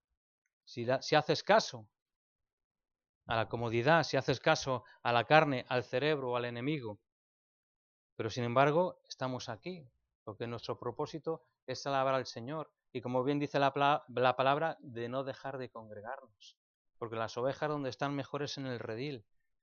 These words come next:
Están calentitas, ¿eh? Están juntas, que les gusta estar, y están a, al amparo y a la manu-, a la manutención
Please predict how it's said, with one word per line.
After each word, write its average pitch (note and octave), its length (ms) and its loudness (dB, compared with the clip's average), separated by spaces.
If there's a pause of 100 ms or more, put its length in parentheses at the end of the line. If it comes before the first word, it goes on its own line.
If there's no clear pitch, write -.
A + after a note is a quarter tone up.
(160)
Están B2 180 -4
calentitas, C3 960 -2 (280)
¿eh? C#3+ 200 -10 (440)
Están B2 220 -6
juntas, F3 540 -2
que - 80 -8
les A2 140 -6
gusta B2+ 260 -10
estar, E3 420 -2 (300)
y A#2 80 -8
están C3+ 460 -2
a, A2 500 -4
al A2+ 160 -4
amparo C#3+ 720 0
y C#3 80 -10
a A#2 60 -2
la A#2 100 -4
manu-, A#2+ 320 -10
a A2+ 100 -2
la A2+ 120 -2
manutención A#2+ 720 -8